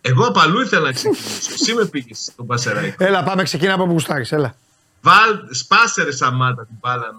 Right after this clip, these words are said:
Speaker 1: να ακούσω μετά το Γουλή να μιλάει για χριστιανούς και λιοντάρια, ρε φίλε. Σπάς την εκεί στο ενενήντα πέντε είναι. Σπάς την αδεξιά σου.
Speaker 2: Α, ναι. Έχεις δίκιο.
Speaker 1: Εμ, πάντα έχω δίκιο.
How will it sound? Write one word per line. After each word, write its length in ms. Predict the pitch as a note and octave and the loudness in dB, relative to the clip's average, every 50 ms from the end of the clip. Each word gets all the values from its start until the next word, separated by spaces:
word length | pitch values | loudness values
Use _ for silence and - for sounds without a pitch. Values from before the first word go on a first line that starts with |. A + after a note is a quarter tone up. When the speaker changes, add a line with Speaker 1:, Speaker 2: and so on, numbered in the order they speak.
| - _ | -20 _
Speaker 1:
να 120 | - C#3 C3+ | -6 -4 -4
ακούσω 340 | C3 - C#3+ C#3+ - D3 | -4 -4 -8 -8 -6 -6
μετά 240 | C3+ B2+ C3 D3 C#3+ | -8 -6 -4 -6 -4
το 140 | - C#3 B2+ B2 | -4 -4 -6 -4
Γουλή 240 | B2 B2 C3 C#3+ C3+ | -4 -4 -4 -4 -4
να 140 | C3+ B2+ B2+ | -4 -4 -4
μιλάει 300 | B2 B2 B2+ C3+ C3+ C3+ | -4 0 0 0 0 0
για 100 | C3+ B2+ - | -2 -8 -12
χριστιανούς 640 | - - - - C3+ A#2 A2 A2+ A#2+ B2+ B2+ B2+ | -10 -10 -8 -6 -4 -4 -4 -4 -4 -4 -4 -2
και 100 | - B2 | -4 -4
λιοντάρια, 600 | A#2+ A2+ G#2 F#2+ F2 A2+ A2+ A#2 A2 - G2+ G2 | -4 -4 -6 -6 -4 -4 -4 -4 -6 -8 -10 -12
ρε 80 | F#2+ - - _ | -12 -12 -16 _
φίλε. 260 | F2 E2+ D#2+ D#2+ D#2 - _ _ _ _ _ _ _ | -20 -20 -18 -18 -20 -20 _ _ _ _ _ _ _
Σπάς 520 | - - - - - C4 C4 A#3+ - - | -12 -12 -8 -2 0 2 2 2 0 -2
την 140 | - E3+ D3+ | -4 -4 -4
εκεί 240 | C#3 C3+ B2+ B2+ C3+ | -4 -4 -4 -4 -6
στο 160 | B2+ - C#3 | -6 -4 -4
ενενήντα 500 | C3 B2+ B2 A#2+ B2 C3 B2+ D3 D3 - | -2 -2 -2 -4 -4 -4 -2 -2 -4 -4
πέντε 320 | - G#3+ A3 G#3 E3+ C3+ A2 | -4 -4 -4 -4 -4 -6 -8
είναι. 140 | F#2+ F3+ - _ _ _ _ _ _ _ _ _ _ | -10 -12 -16 _ _ _ _ _ _ _ _ _ _
Σπάς 440 | _ - - _ C4 C4+ A#3+ G3+ - | _ -20 -6 _ 2 4 4 4 2
την 160 | - D#3+ C#3 | -2 -6 -4
αδεξιά 540 | B2+ B2 B2 C#3+ C#3 - - G#3 G3+ G3 E3+ | -4 -4 -4 -6 -6 -6 -6 -4 -4 -4 -4
σου. 200 | C3 - - - _ _ _ _ _ _ _ _ _ _ _ _ _ _ _ _ _ _ _ | -6 -8 -10 -14 _ _ _ _ _ _ _ _ _ _ _ _ _ _ _ _ _ _ _
Speaker 2:
Α, 200 | - A3 F#3 F#3+ | -2 0 0 0
ναι. 320 | A#3+ C#4+ C#4 G3 A#2 - _ _ _ _ _ _ _ _ _ _ | 0 -2 -4 -4 -6 -8 _ _ _ _ _ _ _ _ _ _
Έχεις 220 | - B3+ A3 E3 D#3+ | -4 -2 -2 0 0
δίκιο. 220 | G#3+ G3 F3 C#3+ | -2 -2 -4 -4
Speaker 1:
Εμ, 180 | C#3+ G3+ B3+ C4 - _ _ _ _ _ _ _ _ _ _ _ _ _ _ _ _ | -4 -4 -6 -8 -12 _ _ _ _ _ _ _ _ _ _ _ _ _ _ _ _
πάντα 260 | - G3+ A3+ A#3 G#3+ | -2 -2 0 -2 -4
έχω 160 | C#3+ B2 A2 | -4 -6 -8
δίκιο. 320 | F#2 D#2+ E2+ - - - | -10 -12 -14 -18 -20 -20